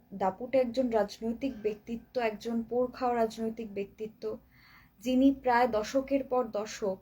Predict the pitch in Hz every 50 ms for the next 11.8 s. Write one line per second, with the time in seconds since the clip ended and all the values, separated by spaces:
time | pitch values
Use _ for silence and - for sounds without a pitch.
0 | - 214 214 208 202 190 - 226 240 247 254 254 285 277 - - 233 226 226 220
1 | 226 240 226 214 214 214 208 208 - - 226 196 190 - - 185 180 - 196 190
2 | 175 175 165 - - - - 139 - - - _ - - _ _ - - - -
3 | _ _ - - 202 208 214 214 220 220 202 - - - 277 277 277 233 233 254
4 | 254 - - - 262 262 247 233 226 - 240 226 196 214 220 202 226 247 247 240
5 | 247 254 247 - - - - 233 233 233 226 - 233 226 202 196 214 202 202 -
6 | _ _ 240 240 269 269 - _ _ _ - - - _ - 180 - 202 220 262
7 | 269 269 - - 262 - - 254 254 240 247 240 226 220 254 247 233 226 220 208
8 | 214 226 233 233 - - - 214 214 208 214 - 233 - - - - - - 220
9 | 226 226 233 247 254 247 - 247 226 220 220 220 226 - - - - _ _ _
10 | _ - _ _ _ - - - - - - - - _ _ _ - - - _
11 | _ _ - 269 269 285 302 285 277 254 233 220 220 226 220